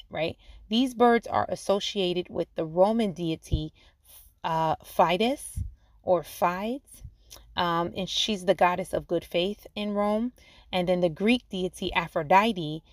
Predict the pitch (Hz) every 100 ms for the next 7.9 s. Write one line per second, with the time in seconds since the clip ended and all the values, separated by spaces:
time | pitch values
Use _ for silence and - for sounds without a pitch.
0 | _ - 160 175 233 208 165 147 156 151
1 | - - - - 170 160 160 156 160 -
2 | _ - - 175 - - 185 156 165 160
3 | 147 - - - - _ - - 208 175
4 | 151 160 - - - - 202 160 - -
5 | - - - - 147 147 135 151 - -
6 | 170 160 170 - - 165 - - - -
7 | - 156 - 147 - 156 151 151 175